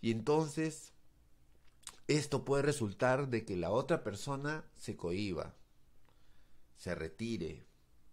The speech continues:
diga, "No, estás muy acelerada", o, y, y yo todavía no, yo todavía estoy en proceso de conocer, en proceso de amistad de repente. Entonces es bastante prioritario, gen-, es lo ideal, no te voy a decir ni siquiera que es prioritario, es lo ideal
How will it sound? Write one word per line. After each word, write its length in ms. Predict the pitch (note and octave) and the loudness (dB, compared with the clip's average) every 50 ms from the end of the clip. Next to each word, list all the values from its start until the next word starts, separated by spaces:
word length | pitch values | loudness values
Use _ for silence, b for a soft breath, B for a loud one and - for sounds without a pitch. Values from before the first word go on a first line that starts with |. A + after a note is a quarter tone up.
| - - - | -20 -18 -14
diga, 340 | - F#2+ A2 A2 A2+ G#2+ F#2+ | -8 -6 -4 -2 -2 -2 -2
"No, 400 | G2 A2+ B2 C3+ C3+ A2+ G2 F#2+ | -2 -2 0 0 0 0 0 0
estás 340 | F#2+ - - B2 B2 A2+ | -2 -2 0 0 0 0
muy 180 | A#2 B2+ C3+ C3+ | 0 -2 -2 -2
acelerada", 960 | C#3 C#3 B2 G#2+ F2 E2+ F2+ F#2+ G#2+ A#2 B2+ B2 B2 B2 A#2+ A2 G2+ F#2 F#2 | -2 -2 -2 -2 0 0 2 4 4 4 6 6 6 6 4 4 4 2 2
o, 100 | F2+ F#2 | 2 0
y, 80 | F2+ F2+ | 0 -2
y 360 | D2+ D#2 F#2 F2+ C#2 F#2 G2 | -4 -6 -8 -8 -8 -6 -2
yo 180 | G2+ A2+ A#2+ A#2+ | 0 2 2 2
todavía 440 | C3 C3 A2+ G2 F#2+ A2+ B2 A2+ | 2 0 0 0 2 4 4 4
no, 240 | G#2+ A#2+ C#3+ D3 C3 | 4 4 2 4 6
yo 120 | A#2 A2 A2+ | 6 6 6
todavía 260 | A2 G#2 A2 A2+ A#2 | 6 6 6 4 4
estoy 220 | A#2 - B2 A#2+ | 4 4 4 4
en 100 | A#2+ A#2 | 4 2
proceso 440 | - - F2 - A#2 A2+ - C3+ A#2+ | 0 -2 -2 -2 -4 -4 -2 0 0
de 80 | A2 A2+ | 0 0
conocer, 680 | - F2+ F2 E2 E2+ - - C3 C3+ A#2 - - - B B B B B B B B B | 0 -2 -4 -4 -4 -2 0 2 2 2 0 -2 -6 B B B B B B B B B
en 140 | E2+ F2+ F2 | -6 -4 -4
proceso 400 | - F#2+ F#2 A#2 G#2+ A2 C3 A2 | -4 -2 -2 -2 0 2 2 4
de 80 | G#2+ | 4
amistad 600 | F#2 E2+ E2+ E2+ - - - C3 B2+ B2+ A#2 G#2+ | 2 0 -2 -4 -6 0 2 4 6 6 6 4
de 140 | F#2+ F2+ F2 | 4 2 0
repente. 680 | E2+ F2 F2 - - B2 B2+ A#2+ G#2+ F#2 - - - B B B B B B B - | 0 0 -2 -2 -2 0 0 0 -2 -4 -6 -10 -12 B B B B B B B -8
Entonces 500 | F#2+ G2 - B2 C3 C3+ C#3+ B2+ B2+ - - | -6 -2 0 0 0 0 0 -2 -4 -2 -2
es 260 | C3 C3+ B2+ B2+ - - - - - | -2 -2 -2 -4 -8 -14 -18 -14 -6
bastante 600 | A2 G#2+ A2 A2 - - D#3+ E3 D#3+ - - E3+ E3+ | 0 0 0 0 2 2 0 0 0 2 2 0 0
prioritario, 880 | - - A#2 G#2 G2 F#2 F2+ E2+ - - C3 C3+ C3+ C3 C3 A2 G2+ F#2 | 2 2 2 2 2 2 0 -2 2 4 6 6 6 6 4 2 2 0
gen-, 400 | - - - F2+ F2 E2+ E2+ - - - - - - | -2 -4 -2 -2 -2 -2 -4 -10 -16 -20 -18 -16 -6
es 340 | - A#2 B2 B2 B2+ - - - | -2 0 0 0 0 -4 -6 0
lo 200 | A#2 A#2 A#2 A2+ | 4 6 6 8
ideal, 540 | G#2+ G2 G#2 G2 G2+ A2 A#2+ G#2+ F#2+ F2+ | 8 8 8 8 10 10 8 8 6 4
no 140 | G#2 B2 B2+ | 2 0 0
te 80 | B2 C#3+ | 2 2
voy 100 | C3+ C3+ | 4 4
a 40 | C3+ | 2
decir 260 | C3 - D3 C3+ C3 | 2 0 -2 -4 -4
ni 160 | B2+ A#2 G#2 | -4 -4 -6
siquiera 300 | - - - A2+ A#2 G#2+ | -6 -4 -2 0 0 0
que 80 | A2+ A#2+ | 0 -4
es 40 | |
prioritario, 400 | - - A2 G2 F2+ F2 G2+ G2 | -4 -6 -8 -8 -4 -4 -2 -2
es 60 | G2+ A2 | 0 0
lo 80 | B2+ | 0
ideal 500 | B2 G#2+ G2 F#2 G2 G#2 A#2 C#3+ - B | 2 2 2 2 2 2 2 0 0 B